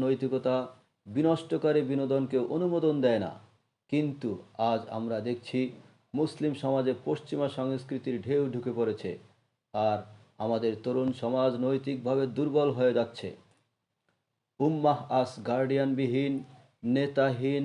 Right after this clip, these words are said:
দিক নির্দেশনাহীন। এই সুযোগেই বিনোদনের নামে আমাদের ঈমান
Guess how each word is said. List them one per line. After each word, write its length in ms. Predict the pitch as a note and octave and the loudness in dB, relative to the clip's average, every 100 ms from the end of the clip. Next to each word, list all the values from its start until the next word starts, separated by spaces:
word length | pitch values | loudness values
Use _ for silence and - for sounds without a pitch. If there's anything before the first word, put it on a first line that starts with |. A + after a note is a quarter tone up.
| C3 | -2
দিক 160 | C3 D#3+ D3 | 0 0 0
নির্দেশনাহীন। 840 | D3 C3+ C3+ C3 A#2+ A2 G2 F#2 - - _ _ _ _ - | -2 0 -2 -2 -2 0 -2 -6 -8 -14 _ _ _ _ -6
এই 180 | A2+ B2 | -2 -2
সুযোগেই 460 | - A#2 B2 B2 B2 | -2 -4 -2 -2 -2
বিনোদনের 500 | B2 B2+ B2+ B2+ B2 | -2 0 0 0 -2
নামে 180 | B2 B2 | -2 -2
আমাদের 320 | B2 B2 B2 - | -2 -2 -4 -4
ঈমান 260 | C3+ C3+ | -4 -2